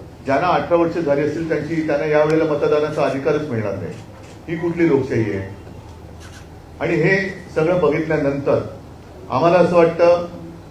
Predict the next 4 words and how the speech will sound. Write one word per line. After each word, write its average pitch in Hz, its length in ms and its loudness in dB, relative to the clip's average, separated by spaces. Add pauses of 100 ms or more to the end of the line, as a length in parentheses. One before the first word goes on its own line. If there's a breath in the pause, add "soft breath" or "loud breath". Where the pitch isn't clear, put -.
(1200)
की, 165 100 -4
ज्याप्रमाणे 165 720 4 (300)
सर्वोच्च 160 380 2
न्यायालयाने 120 720 2